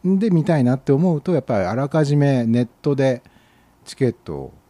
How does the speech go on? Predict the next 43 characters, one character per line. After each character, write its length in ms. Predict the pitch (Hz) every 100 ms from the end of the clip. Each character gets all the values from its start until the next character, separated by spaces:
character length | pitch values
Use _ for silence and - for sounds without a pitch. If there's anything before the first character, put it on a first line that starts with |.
| _ -
注 300 | 113 113 110
文 460 | 104 101 92 107 -
す 160 | - 90
る 80 |
と 100 | -
い 40 | 80
う 20 |
か、 120 | 131 -
買 160 | 120
っ 40 | - _ -
て 220 | 131 - - _ _ _ _ _ _ _ _ -
見 180 | 139 127
に 140 | 90
行 100 | 80
く 80 | -
と 160 | - - _ _ _ -
い 80 | 131
う 160 | 135 131
こ 120 | 139
と 100 | 156
が 100 | 117
多 140 | 147
く 100 | 131
な 120 | 113 107
っ 40 |
て 140 | -
し 140 | 85 87
ま 140 | 90
う 120 | 95
ん 140 | 73 65
で 120 | 73
す 100 | -
け 120 | 73
ど 100 | 69
ね。 180 | 104 151 _ _ _ _ _ _ _ _ _ _ _ _ - - _
で、 120 | 139
そ 120 | 143 170
の 100 | 180
時 220 | 202 208
に 140 | 196
も 160 | 160 123
僕 580 | 113 110 117 113 113 113
は、 560 | 113 110 107 107 98